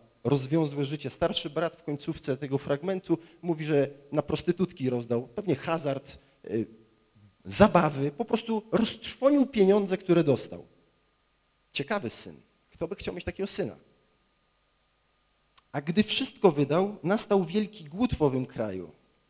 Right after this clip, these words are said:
i on zaczął cze-, cierpieć niedostatek. Poszedł więc i przystał do jednego z obywateli owego kraju, a ten wysłał go do swej posiadłości wiejskiej, aby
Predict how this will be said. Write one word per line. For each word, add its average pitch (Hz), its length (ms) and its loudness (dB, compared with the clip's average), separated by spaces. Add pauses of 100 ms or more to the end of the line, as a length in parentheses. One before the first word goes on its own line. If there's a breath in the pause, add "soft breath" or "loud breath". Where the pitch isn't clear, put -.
(360)
i 160 100 -2
on 240 200 6
zaczął 160 380 0
cze-, 196 240 2 (240)
cierpieć 190 560 2
niedostatek. 139 640 -4 (1600 soft breath)
Poszedł 220 360 8
więc 185 380 2 (200)
i 165 80 -4
przystał 190 420 0
do 156 80 2
jednego 156 420 4
z 139 80 2
obywateli 135 440 0
owego 107 260 0
kraju, 180 500 0
a 131 60 -2
ten 131 200 0
wysłał 151 400 2
go 139 120 0
do 139 100 2
swej 143 220 -2
posiadłości 131 680 -2
wiejskiej, 160 420 0
aby 151 320 -2